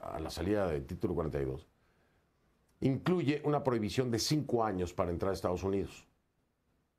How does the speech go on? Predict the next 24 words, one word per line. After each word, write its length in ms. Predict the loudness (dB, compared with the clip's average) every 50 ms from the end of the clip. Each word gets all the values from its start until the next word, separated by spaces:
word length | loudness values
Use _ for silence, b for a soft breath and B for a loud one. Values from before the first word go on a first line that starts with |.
| _ _ _ _ _ _ _ _ _ _ -12
O 40 | -8
sea, 120 | -6 -6
si 80 | -6 -4
usted 320 | -2 -2 -2 -2 -2 -2
entra 320 | 0 2 2 2 0 -2 -2
de 80 | -2
forma 260 | -2 0 0 2 2 2
ilegal, 480 | 2 2 2 2 2 2 0 -4 -6 -12 _ _ _ _ _ _ _ _ _ _ _ _ -6
lo 120 | -4 -2
detienen, 520 | 0 0 0 2 2 2 2 2 0 0 -2
lo 100 | -2 0
procesan 480 | -2 -2 0 0 0 0 0 0 0
y 60 | 0
lo 100 | 0 0
deportan, 460 | 0 0 0 0 -2 0 0 0 -2 0
en 160 | 0 -2 -2
cinco 320 | 0 0 0 0 2 0 0
años 140 | 0 0
no 80 | -2 0
puede 140 | 0 0 0
regresar 200 | 0 0 0 -2
a 40 | -2
Estados 220 | 0 -2 -2 0
Unidos. 360 | 0 0 -2 -2 -6 -14 -20